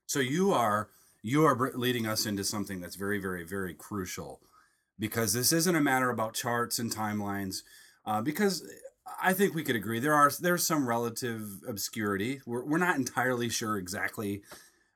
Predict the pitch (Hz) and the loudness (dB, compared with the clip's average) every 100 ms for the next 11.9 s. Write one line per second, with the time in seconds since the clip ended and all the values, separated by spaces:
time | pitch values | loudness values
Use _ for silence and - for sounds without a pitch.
0 | - 101 98 110 113 107 101 107 110 110 | -4 -2 -2 -2 -2 -2 -2 -2 0 -2
1 | 101 110 101 95 104 110 107 104 104 107 | -2 -2 -2 0 2 2 0 -2 0 -2
2 | 104 104 101 - 104 101 101 101 98 101 | -2 -2 -2 -2 -4 -4 -4 -4 -4 -4
3 | 98 95 95 92 90 90 87 90 90 101 | -4 -6 -4 -6 -6 -10 -10 -10 -8 -6
4 | 104 98 98 92 92 87 90 90 92 - | -6 -6 -8 -8 -10 -10 -10 -8 -10 -14
5 | - - _ 92 95 92 - 101 90 90 | -20 -20 _ -6 -6 -6 -12 -10 -10 -6
6 | 110 113 113 117 113 113 110 117 110 - | 2 2 2 -2 0 0 0 -2 -2 -2
7 | 113 110 110 120 113 98 117 113 107 113 | -2 -2 -4 -4 -4 -2 -2 -2 -2 0
8 | 107 107 107 107 101 - - - _ 98 | 0 0 -2 -4 -8 -16 -20 -20 _ -6
9 | 95 107 120 117 107 - 110 104 110 101 | -4 -4 -2 -2 -2 -2 -4 -4 -4 -2
10 | 110 113 110 104 113 101 104 123 117 107 | -2 -2 -2 -2 -2 -4 -2 -2 -2 -4
11 | 127 170 127 110 101 101 113 107 | -2 0 0 0 -2 -4 -4 -4